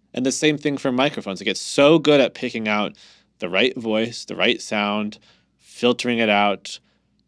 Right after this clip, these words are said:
having it become the right volume, that you don't need to have a good microphone setup. You don't need to worry about the, the sound dampening walls and, and such.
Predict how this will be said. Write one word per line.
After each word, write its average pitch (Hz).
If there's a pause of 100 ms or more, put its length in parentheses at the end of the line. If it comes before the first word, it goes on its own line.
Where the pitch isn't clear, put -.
(340)
having 117
it 117
become 107
the 104
right 98
volume, 123 (340)
that -
you 107
don't 127
need 135
to 104 (100)
have 92 (380)
a 98 (300)
good 123
microphone 107
setup. 92 (180)
You -
don't 139
need 156
to 156
worry 175
about 92
the, 107
the 98
sound 107
dampening 98
walls 92
and, 90 (280)
and 98
such. -